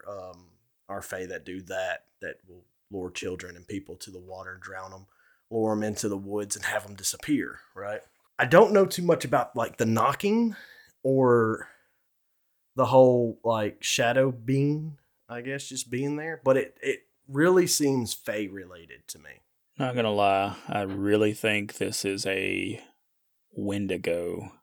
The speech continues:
Speaker 2: kind of thing. Or maybe it is that the, the damn trees are haunted. I don't know, but I'm really screaming, like, Wendigo because of the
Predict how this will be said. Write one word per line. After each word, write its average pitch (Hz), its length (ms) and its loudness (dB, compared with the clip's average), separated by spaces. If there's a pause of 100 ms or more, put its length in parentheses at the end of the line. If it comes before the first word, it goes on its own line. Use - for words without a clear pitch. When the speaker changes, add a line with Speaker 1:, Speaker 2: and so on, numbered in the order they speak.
(100)
Speaker 2:
kind 90 260 -8
of 85 120 -8
thing. 87 440 -10 (500)
Or 92 160 -4
maybe 123 300 -2
it 165 100 -4
is 180 260 -6
that - 160 -6
the, 170 140 -4 (560)
the 170 220 -6
damn 175 360 -4
trees 208 400 -2
are - 60 2
haunted. - 560 -6
I 101 100 -2
don't 127 160 -2
know, 135 200 -2
but 92 140 -4
I'm 120 180 2
really 143 200 6
screaming, 101 480 -2
like, 92 220 -2
Wendigo 92 680 -4
because 98 380 -2
of 107 200 -2
the 98 480 -6